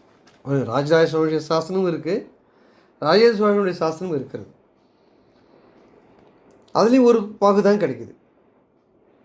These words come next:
ஆக இந்த சாஸ்திரம் ஒன்று மட்டுமே, அந்த ராஜேந்திர சோழனுக்கு மட்டும் முழுமையாக கிடைச்சிருக்கு.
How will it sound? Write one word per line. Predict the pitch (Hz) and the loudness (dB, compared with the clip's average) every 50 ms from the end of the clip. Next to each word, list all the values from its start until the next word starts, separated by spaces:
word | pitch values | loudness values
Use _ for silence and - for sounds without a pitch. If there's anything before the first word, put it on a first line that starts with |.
| _ _ _ _ _ _ _ _ - | _ _ _ _ _ _ _ _ -4
ஆக | 139 160 190 208 240 | 0 0 2 4 4
இந்த | 240 226 220 190 190 180 175 165 156 151 147 143 135 131 143 - - _ _ _ _ _ _ _ _ _ - | 4 4 2 2 2 4 6 6 4 4 2 -2 -4 -6 -8 -10 -16 _ _ _ _ _ _ _ _ _ -2
சாஸ்திரம் | 165 185 208 208 226 214 202 170 | 0 0 0 0 0 2 2 2
ஒன்று | 180 190 220 226 | 2 2 2 2
மட்டுமே, | 214 208 208 208 196 202 202 190 | 2 2 2 0 0 0 0 0
அந்த | 190 170 185 185 | 0 0 0 2
ராஜேந்திர | 165 160 190 226 247 254 247 - | 2 4 4 4 4 4 2 2
சோழனுக்கு | 240 226 220 208 202 190 | 2 2 2 2 2 0
மட்டும் | 185 190 - 254 226 196 | -2 -2 -2 -2 -2 -2
முழுமையாக | 170 165 190 202 214 208 208 190 170 165 | -2 -2 -2 0 2 2 2 2 0 -2
கிடைச்சிருக்கு. | 160 139 131 - - - - - _ | -4 -8 -10 -12 -14 -18 -20 -20 _